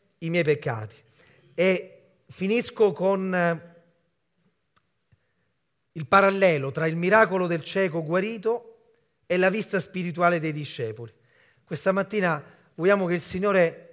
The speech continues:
ci tocchi, ci illumini. Signore, noi vogliamo vedere ogni cosa chiaramente.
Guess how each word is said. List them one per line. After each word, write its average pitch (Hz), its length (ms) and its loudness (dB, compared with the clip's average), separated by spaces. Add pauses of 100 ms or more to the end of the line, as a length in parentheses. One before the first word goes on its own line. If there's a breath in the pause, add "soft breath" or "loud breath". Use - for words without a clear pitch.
(520)
ci - 260 -8
tocchi, 120 640 -6 (1000)
ci - 320 -8
illumini. 151 680 -4 (1400)
Signore, 202 1000 0
noi 180 180 -2
vogliamo 175 360 0
vedere 175 320 0
ogni 175 260 -2
cosa 180 360 -6
chiaramente. 123 840 -8